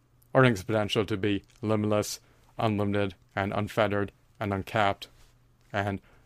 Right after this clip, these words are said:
unbound. You do not want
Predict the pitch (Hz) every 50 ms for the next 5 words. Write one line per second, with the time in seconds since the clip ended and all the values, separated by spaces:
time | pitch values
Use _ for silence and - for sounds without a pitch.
0 | _ _ _ _ _ _ _ _ - 120 104 92 87 110 104 101 98 95 95 -
1 | - - _ - - - _ _ _ _ _ _ _ _ _ _ _ _ _ _
2 | _ _ _ _ _ _ _ _ _ _ _ _ _ _ _ - 117 110 120 120
3 | 120 117 113 110 110 107 104 95 -